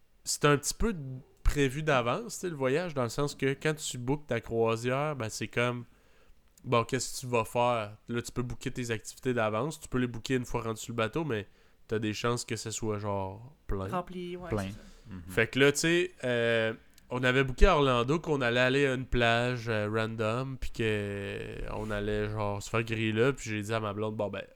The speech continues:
Speaker 1: après ça, si on veut, au pire, on va marcher, on va faire whatever, quoi. »
Speaker 2: Mhm.
Speaker 1: Puis là, on arrive là, puis honnêtement, là, je, je me rappelle pas le prix que ça coûtait, là, mais c'était environ quatre-vingt-dix piastres, mettons, par personne.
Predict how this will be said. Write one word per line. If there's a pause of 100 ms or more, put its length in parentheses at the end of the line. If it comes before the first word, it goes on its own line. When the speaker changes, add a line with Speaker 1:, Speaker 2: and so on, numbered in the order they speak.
(100)
Speaker 1:
après
ça,
si
on
veut,
au
pire,
on
va
marcher,
on
va
faire
whatever,
quoi. » (580)
Speaker 2:
Mhm. (140)
Speaker 1:
Puis
là,
on
arrive
là,
puis
honnêtement,
là,
je,
je
me
rappelle
pas
le
prix
que
ça
coûtait,
là,
mais
c'était (460)
environ
quatre-vingt-dix
piastres,
mettons,
par
personne.